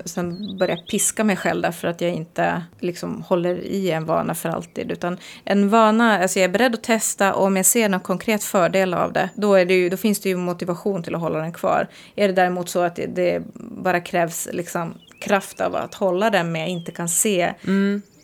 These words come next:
Speaker 1: att det här kommer ge mig någon nytta på kort eller lång sikt, nej, men då finns ju ingen orsak att,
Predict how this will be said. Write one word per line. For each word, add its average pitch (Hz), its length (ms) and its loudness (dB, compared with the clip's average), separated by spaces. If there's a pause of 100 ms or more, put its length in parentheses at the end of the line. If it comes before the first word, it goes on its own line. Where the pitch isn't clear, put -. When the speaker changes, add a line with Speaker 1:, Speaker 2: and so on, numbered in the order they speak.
(120)
Speaker 1:
att 170 300 -8
det 170 60 -2
här 170 160 0
kommer 175 500 -4 (100)
ge 175 160 -2
mig 170 140 -2
någon 175 160 -4
nytta 170 240 -6
på 175 120 -12
kort 170 440 -6
eller 190 240 2
lång 170 260 -2
sikt, - 320 -14
nej, - 80 -8
men 175 120 -6
då 190 140 -6
finns 208 320 -6
ju 196 40 -6
ingen 165 200 -8
orsak 170 360 -12
att, - 140 -12